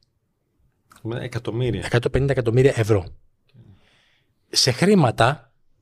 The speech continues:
Speaker 2: δύναται να δώσει εβδομήντα πέντε εκατομμύρια ευρώ, τα υπόλοιπα είναι φοροαπαλλαγές. Άρα πρέπει να σκεφτούμε ότι και το μέγιστο του ποσού που προεγκρίνει η αναπόντηση είναι τρία εκατομμύρια. Άρα όλη η Ελλάδα,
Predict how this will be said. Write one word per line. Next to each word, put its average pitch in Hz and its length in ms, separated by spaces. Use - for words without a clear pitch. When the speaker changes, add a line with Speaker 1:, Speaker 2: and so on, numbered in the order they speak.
Speaker 2:
δύναται 170 400
να 143 120
δώσει 170 240
εβδομήντα 147 320
πέντε 151 180
εκατομμύρια 120 420
ευρώ, 185 200
τα 202 80
υπόλοιπα 175 280
είναι 170 100
φοροαπαλλαγές. 117 680
Άρα 147 440
πρέπει 143 180
να 156 60
σκεφτούμε 147 320
ότι - 200
και 123 120
το - 140
μέγιστο 143 720
του - 180
ποσού 120 360
που - 80
προεγκρίνει 123 480
η 117 40
αναπόντηση 117 400
είναι 190 120
τρία 175 160
εκατομμύρια. 120 480
Άρα 151 420
όλη 165 460
η 131 60
Ελλάδα, 110 480